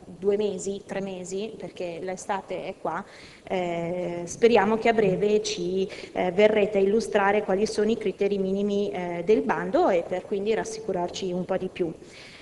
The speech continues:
Eh, detto questo, noi ci auguriamo che il progetto decolli, eh, e che s-, faccia il bene per la nostra città.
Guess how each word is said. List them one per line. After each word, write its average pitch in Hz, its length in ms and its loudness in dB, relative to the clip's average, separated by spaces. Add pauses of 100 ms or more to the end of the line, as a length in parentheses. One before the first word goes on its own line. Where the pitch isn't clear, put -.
(140)
Eh, 190 340 0
detto 220 300 8
questo, 247 300 6
noi 262 180 6
ci 269 100 -2
auguriamo 226 520 4
che 214 100 -4
il 185 60 0
progetto 196 500 -4
decolli, 262 880 4
eh, 175 840 -4
e 190 120 -2
che 208 160 0
s-, - 280 -8
faccia 214 340 0
il 202 80 -2
bene 208 360 2
per 185 220 -4
la 180 80 -6
nostra 180 340 -8
città. - 480 -6